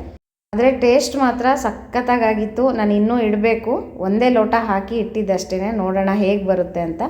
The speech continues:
ತುಂಬ ಚೆನ್ನಾಗಿ ಬಂದಿದೆ. ಇನ್ನೊಂದ್ಸಲ, ಇನ್ನೊಂದ್ಸಲ ಮಾಡ್ಕೊತೀನಿ. ಒಂದೊಂದು ಲೋಟನೇ ಹಾಕ್ಕೊಳ್ರಿ,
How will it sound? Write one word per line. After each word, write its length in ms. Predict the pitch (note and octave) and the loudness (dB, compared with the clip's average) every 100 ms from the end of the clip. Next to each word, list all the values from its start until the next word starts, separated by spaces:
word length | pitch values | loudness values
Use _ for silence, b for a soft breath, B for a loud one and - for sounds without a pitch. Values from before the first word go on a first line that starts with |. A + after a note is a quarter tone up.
| - B B B - | -8 B B B -6
ತುಂಬ 200 | G#3 A3 | 0 2
ಚೆನ್ನಾಗಿ 460 | A3+ G#3+ G#3 A#3 | 2 0 0 0
ಬಂದಿದೆ. 380 | G#3 G3 F#3 G3 B3 - - - - _ _ _ | 0 0 0 0 -2 -8 -16 -20 -20 _ _ _
ಇನ್ನೊಂದ್ಸಲ, 320 | A#3+ B3 B3 A#3+ | -4 0 2 2
ಇನ್ನೊಂದ್ಸಲ 440 | G3+ G3+ G3 F#3+ | 2 0 -2 0
ಮಾಡ್ಕೊತೀನಿ. 840 | G#3 F#3+ F#3+ G#3 G3 F#3+ F3+ A#3 C4 | 0 0 -2 0 -2 -2 -4 -4 -2
ಒಂದೊಂದು 340 | G#3+ B3 C4+ | 2 4 4
ಲೋಟನೇ 340 | C4+ C4 C4 C4+ | 4 4 4 2
ಹಾಕ್ಕೊಳ್ರಿ, 680 | C4+ A3 A3 A3 G3 G3+ | 2 0 2 2 2 0